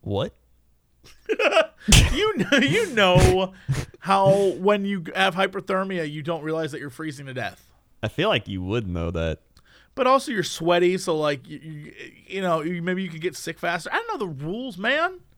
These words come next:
Speaker 1: I don't know. I'm not even sweating, though. Like, I sweat maybe a tiny bit when you're working out, but then it, like, goes away fast. Like, I don't sweat a lot.
Speaker 2: Oh, you need to get your sweat in. Why are you not going to work out and sweat? Why are you not coming back gross?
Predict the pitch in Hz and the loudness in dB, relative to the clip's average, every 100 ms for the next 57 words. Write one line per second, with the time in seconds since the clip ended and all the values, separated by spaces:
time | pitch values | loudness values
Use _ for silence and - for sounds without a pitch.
0 | _ _ - 127 107 85 139 190 254 185 | _ _ -10 -6 -4 -4 -4 -2 0 -2
1 | 151 - 175 220 92 - 110 92 104 - | -4 -4 -2 -2 -2 -4 -4 -4 -4 -6
2 | - 139 - 110 117 104 - 110 127 95 | -4 -4 -4 -4 -4 -4 -2 -2 -2 0
3 | 98 - 92 85 92 104 95 117 107 104 | -2 -2 -4 -4 -4 -4 -2 -2 -2 -4
4 | 101 98 98 95 98 85 92 - 69 73 | -4 -2 -4 -4 -6 -4 -6 -6 -4 -4
5 | - - 80 104 98 - 90 95 - 95 | -6 -6 -2 -2 -4 -8 -8 -6 -4 -6
6 | - _ _ _ _ _ _ _ 120 123 | -10 _ _ _ _ _ _ _ -10 -8
7 | 113 156 147 123 110 95 - 127 143 135 | -6 -6 -8 -8 -10 -12 -10 0 0 0
8 | 104 92 - _ _ _ _ 160 233 254 | -4 -8 -18 _ _ _ _ -2 0 2
9 | 254 208 240 240 208 226 233 214 175 - | 0 2 0 2 2 4 4 2 0 -4
10 | 175 233 147 185 247 - 220 208 160 131 | 0 0 0 -4 -4 -6 -4 -4 -4 -6
11 | 127 196 - - - | -4 -4 -6 -14 -16